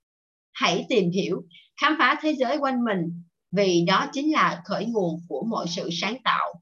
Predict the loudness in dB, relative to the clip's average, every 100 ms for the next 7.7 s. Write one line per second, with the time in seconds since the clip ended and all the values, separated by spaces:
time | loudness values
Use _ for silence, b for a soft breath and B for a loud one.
0 | _ _ _ -2 0 2 2 2 4 4
1 | 2 -2 -4 -4 -4 -2 -2 -2 -4 -6
2 | B B -2 0 2 0 0 -2 2 4
3 | 2 0 -6 -4 -6 -6 -4 -4 -6 -12
4 | _ b _ 0 0 2 0 0 0 -2
5 | 0 0 0 2 2 2 0 -2 0 2
6 | 0 -6 _ _ _ 2 2 2 -2 -2
7 | -2 -2 -4 _ _ -2